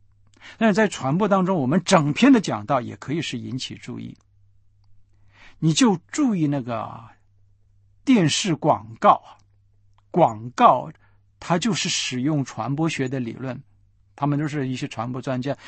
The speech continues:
尤其是大的广告公司所做的广告，尤其是高级一些的，我们不要低级的那个广告。你看它是如何引起人的注意。第二个层次，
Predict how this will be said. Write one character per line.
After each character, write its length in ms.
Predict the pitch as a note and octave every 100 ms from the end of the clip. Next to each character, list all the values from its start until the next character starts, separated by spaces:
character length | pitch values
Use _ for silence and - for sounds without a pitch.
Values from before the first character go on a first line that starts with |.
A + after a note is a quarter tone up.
| -
尤 120 | D#3
其 120 | E3+ C3
是 160 | - - -
大 300 | A3 F#3 D#3+
的 100 | C#3+
广 240 | C#3 A2+
告 160 | C3+ C3+
公 180 | E3
司 200 | E3 F#3
所 160 | D#3+ A#2+
做 180 | - B2+
的 80 | B2
广 300 | A#2+ F#2+ A2
告， 260 | B2+ - _ _ _ _ _ _ _
尤 120 | F3+
其 120 | A3 F3
是 160 | D3+ -
高 320 | - A3 A#2+
级 240 | A#2 B2+ C3
一 100 | C#3
些 220 | - -
的， 160 | - -
我 120 | C3+ C#3
们 120 | D3+
不 100 | E3+
要 160 | D#3 B2
低 200 | G3 G#3
级 180 | C3
的 140 | A2+ A#2+
那 140 | A#2+
个 120 | A2 A2
广 260 | G#2 G#2
告。 160 | A2 - _ - - -
你 100 | C3
看 360 | A#2+ - F#3+ A#2+ - _ _
它 300 | - - G3
是 220 | F3+ F3 D3
如 320 | D3+ G3+ C4
何 220 | F#3 D#3+
引 420 | C3+ B2 A#2+ F3
起 260 | E3 - A2+
人 180 | G#2+ A#2
的 100 | A2
注 200 | C3+ G#2+
意。 220 | A#2 - _ _ _ _ _ _ _ _ _ _ _ _ _ _ _ _ _ _ -
第 100 | C#4+
二 140 | G#3
个 100 | C3+
层 280 | - - A#2+
次， 260 | - -